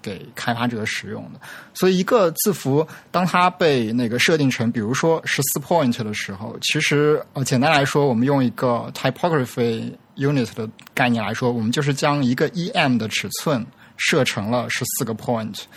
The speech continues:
那么究竟一个E M的 glyph 它的显示的这个尺寸是多少个 point，或者是具体到多少个 pixel，其实完全是由字体来决定的。你可以将一个E M的 glyph 设计的只占一个像素那么大，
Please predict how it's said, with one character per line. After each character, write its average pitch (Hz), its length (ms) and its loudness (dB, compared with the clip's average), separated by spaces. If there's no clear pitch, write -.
那 170 60 0
么 165 80 2
究 196 180 6
竟 185 280 2
一 131 100 2
个 156 160 4
E 170 140 2
M 156 240 6
的 123 80 2
glyph 143 440 0
它 - 220 -4
的 123 460 -2
显 - 280 -4
示 110 160 0
的 147 120 0
这 147 80 -2
个 151 80 2
尺 - 180 -2
寸 156 240 0
是 - 140 -2
多 160 180 0
少 98 260 0
个 117 460 -2
point， 127 380 2
或 147 140 2
者 117 100 0
是 120 340 -2
具 160 120 0
体 127 100 0
到 139 160 4
多 160 140 2
少 110 200 0
个 - 40 -4
pixel， - 360 -4
其 131 160 -2
实 151 120 0
完 139 180 2
全 165 100 -2
是 - 140 -2
由 156 80 2
字 170 160 -4
体 - 140 -8
来 95 120 -6
决 98 200 -8
定 - 160 -8
的。 - 60 -16
你 123 100 -2
可 165 120 2
以 165 40 2
将 156 240 2
一 135 80 2
个 131 200 2
E 143 120 0
M 131 200 4
的 110 100 0
glyph 127 340 -2
设 135 220 2
计 123 120 -2
的 113 180 -4
只 107 200 -4
占 127 220 2
一 113 80 2
个 143 80 2
像 127 260 0
素 - 160 -2
那 113 80 -2
么 104 120 -4
大， - 180 -12